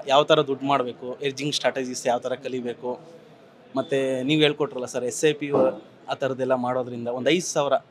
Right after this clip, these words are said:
ಇದರಲ್ಲಿ ಎಷ್ಟೇ ದುಡ್ಡು ಮಾಡಿದ್ರು ಎಸ್ ಐ ಪಿ ನಮ್ದು ಒಂದು ಐದೈದು ಸಾವಿರ ಅಂತ ಕಟ್ಕೊಳೋದು ಒಂದು ಇಪ್ಪತ್ತು ವರ್ಷಕ್ಕೆ ಒಂದು ಸೈಟನ್ನು ಮತ್ತೆ purchase ಮಾಡೋ ಥರ ಆಗುತ್ತೆ ಅನ್ನೋದೊಂದು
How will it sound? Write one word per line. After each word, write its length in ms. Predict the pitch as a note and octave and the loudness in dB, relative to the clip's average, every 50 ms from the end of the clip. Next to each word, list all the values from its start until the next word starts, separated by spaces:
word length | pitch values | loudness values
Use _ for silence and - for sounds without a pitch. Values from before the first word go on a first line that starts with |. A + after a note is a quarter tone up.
| _ _ - - - - | _ _ -20 -20 -16 -8
ಇದರಲ್ಲಿ 220 | C3+ C3+ C3+ C3+ C3+ | -6 -4 -2 -2 -4
ಎಷ್ಟೇ 200 | - - F3 E3 | -4 -4 -4 -2
ದುಡ್ಡು 220 | D#3+ D#3+ C#3+ D3+ | -2 -4 -2 -2
ಮಾಡಿದ್ರು 360 | D#3 D3+ D3+ D#3 D3+ E3+ F3+ | -2 -2 -2 -2 -4 -2 -4
ಎಸ್ 200 | D#3 C#3 - E3+ | -4 -4 -2 -4
ಐ 60 | E3+ | -4
ಪಿ 120 | E3 E3+ D#3+ | -4 -4 -6
ನಮ್ದು 220 | C#3+ C#3 C3+ B2+ | -6 -6 -6 -4
ಒಂದು 140 | C3 C3 B2+ | -4 -4 -2
ಐದೈದು 180 | C3+ D#3 E3 D#3 | -2 -2 -2 -2
ಸಾವಿರ 240 | - D3+ C#3+ C#3 | -2 -4 -2 -2
ಅಂತ 160 | C#3+ D3 C3+ C#3 | -2 -2 -2 -8
ಕಟ್ಕೊಳೋದು 400 | C3+ - _ C3+ C3 B2+ C3+ C#3+ | -8 -8 _ -8 -8 -6 -6 -6
ಒಂದು 120 | C#3+ C3+ | -6 -8
ಇಪ್ಪತ್ತು 320 | C3 C3 - C#3 - - | -8 -6 -6 -6 -4 -4
ವರ್ಷಕ್ಕೆ 440 | C3 - - D3+ C#3+ - C#3 B2 - - - - - - - - - - - - | -6 -4 -6 -6 -6 -6 -6 -6 -6 -10 -18 -20 -20 -20 -20 -20 -20 -20 -18 -10
ಒಂದು 120 | C#3+ C3+ A#2+ | -10 -8 -4
ಸೈಟನ್ನು 680 | - - D#3 E3 E3 E3+ F3 D#3 D3+ D#3 D3+ C#3+ - - - _ - | 2 4 4 4 6 6 6 6 6 4 0 -2 -6 -10 -20 _ -12
ಮತ್ತೆ 220 | C3 B2+ - - C3+ | -12 -10 -6 -6 -2
purchase 400 | - C3 B2 - D3 C#3 B2 B2+ | -2 -2 -2 -2 -2 -4 -2 -4
ಮಾಡೋ 180 | B2 A#2+ B2 | -4 -4 -4
ಥರ 160 | A#2+ - A#2 A#2+ | -6 -4 -4 -2
ಆಗುತ್ತೆ 460 | A2+ A#2+ B2 A#2 B2 A#2 - - A#2 | -2 -2 -2 -4 -6 -10 -10 -12 -12
ಅನ್ನೋದೊಂದು 600 | A#2 A#2 A2+ A2+ B2 A#2+ A2+ A2 A2+ A2 G#2+ | -12 -12 -12 -12 -12 -12 -12 -12 -14 -16 -16